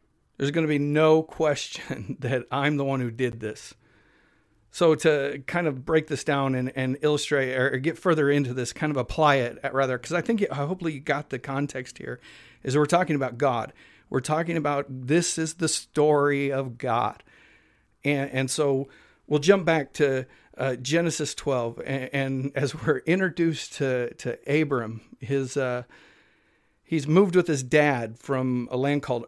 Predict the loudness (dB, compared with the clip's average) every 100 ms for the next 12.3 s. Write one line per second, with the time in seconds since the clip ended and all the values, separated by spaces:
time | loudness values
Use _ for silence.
0 | 2 6 6 6 2 -10 _ _ _ _
1 | _ -20 -18 -6 0 0 0 0 0 -2
2 | -2 -2 -2 -6 -16 -20 _ _ _ -4
3 | -2 -4 -8 -18 _ -20 -20 -4 0 4
4 | 6 6 6 4 2 2 0 0 -2 -4
5 | -2 -2 0 -2 -2 -6 -12 -6 -4 -4
6 | -4 -4 -4 -4 -6 -2 0 0 -2 -4
7 | -4 -4 -2 -2 -2 0 2 2 0 -4
8 | -4 -2 0 4 4 2 0 _ -20 -20
9 | _ _ -4 -2 0 -4 -4 -4 -4 -4
10 | -4 -4 -4 -2 0 0 0 -4 _ _
11 | _ _ _ _ _ -2 0 2 0 -2
12 | -2 -4